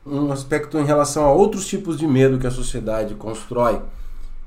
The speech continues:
que é diferente. O pânico coletivo é diferente de uma crise econômica, por exemplo, ou de um, de uma catástrofe natural, né? De um,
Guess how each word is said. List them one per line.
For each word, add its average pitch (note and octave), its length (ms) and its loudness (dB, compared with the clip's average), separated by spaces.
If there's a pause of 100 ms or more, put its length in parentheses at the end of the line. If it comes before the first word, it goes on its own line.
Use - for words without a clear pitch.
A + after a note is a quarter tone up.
(100)
que - 100 0
é C3+ 40 6
diferente. C3+ 560 2
O G#2 240 -10
pânico C#3+ 380 4
coletivo B2+ 480 -4
é C3+ 40 -2
diferente D3+ 460 -4
de B2+ 80 -2
uma B2+ 240 2
crise C#3 340 2
econômica, A2+ 680 -2
por F#2+ 100 -4
exemplo, G2 360 -4 (600)
ou A2+ 240 0
de G#2 120 -8
um, A2+ 560 -6 (180)
de G#2 60 -14
uma C3+ 180 -8
catástrofe C3 580 0
natural, G#2+ 520 -2
né? B2+ 320 -4
De - 100 -12
um, F#2+ 160 -12